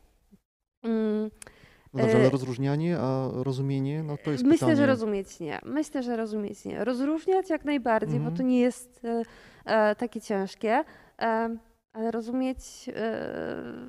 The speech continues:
Speaker 1: wątpię. E, e, przede wszystkim, czy my rozumiemy swoje emocje często?
Speaker 2: No
Speaker 1: To
Speaker 2: myślę,
Speaker 1: jest
Speaker 2: że niektórzy z nas mają bardzo po-, duże problemy z tym
Speaker 1: No,
Speaker 2: właśnie,
Speaker 1: no
Speaker 2: żeby zrozumieć, więc tutaj
Speaker 1: właśnie.
Speaker 2: też pytanie w takim razie, czy,
Speaker 1: E,
Speaker 2: czy my
Speaker 1: myślę, że
Speaker 2: jesteśmy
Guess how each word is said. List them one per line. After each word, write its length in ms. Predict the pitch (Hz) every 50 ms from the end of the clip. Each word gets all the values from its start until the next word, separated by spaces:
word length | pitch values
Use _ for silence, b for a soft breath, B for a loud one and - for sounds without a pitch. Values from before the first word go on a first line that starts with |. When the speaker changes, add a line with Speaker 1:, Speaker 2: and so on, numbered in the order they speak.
| 262 262 262 262 262 _ _ _ _ _ _ _ _ _ _ _ b b b b b b
Speaker 1:
wątpię. 480 | 240 269 392 427 370 - - 240 202 190
E, 240 | 175 123 135 185 208 175 - 180 220 247 240 202 - - 254
e, 60 | 262 -
przede 200 | - - 294 294
wszystkim, 320 | 277 - - - 294 277 262 -
czy 120 | - 302
my 180 | 285 302 330 320
rozumiemy 440 | 311 269 247 262 254 254 269 269 262
swoje 240 | - - 285 277
emocje 480 | 269 247 247 247 - - 277 285 339 370 - -
często? 360 | 311 277 269 262 - - 285 311 349 339 - -
Speaker 2:
No 220 | 294 294 294 143 -
Speaker 1:
To 60 | -
Speaker 2:
myślę, 140 | - - 294
Speaker 1:
jest 80 | 285 143
Speaker 2:
że 40 | 143
niektórzy 280 | 147 - - 147 147 139
z 60 | 143
nas 140 | 147 - -
mają 120 | 147 135
bardzo 240 | 131 139 127 143 131
po-, 100 | - 139
duże 300 | 143 147 165 117 117 113
problemy 420 | - 123 107 110 110 107 104 104
z 40 | -
tym 100 | 262 302
Speaker 1:
No, 100 | 330 302
Speaker 2:
właśnie, 200 | 226 294 311 339
Speaker 1:
no 80 | 339 339
Speaker 2:
żeby 160 | 311 - -
zrozumieć, 460 | - - 370 - 339 294 277 120 120
więc 120 | 131 123
tutaj 120 | - 226 220
Speaker 1:
właśnie. 140 | 139 190 -
Speaker 2:
też 100 | 135 -
pytanie 400 | - - - 139 135 131 131 123
w 40 |
takim 200 | - 127 - 131 127
razie, 240 | 135 127 117 131 -
czy, 140 | - - 131
Speaker 1:
E, 80 | 127
Speaker 2:
czy 160 | - - - 135
my 160 | 127 123 120
Speaker 1:
myślę, 180 | 127 147 156
że 60 | - -
Speaker 2:
jesteśmy 180 | 392 359 381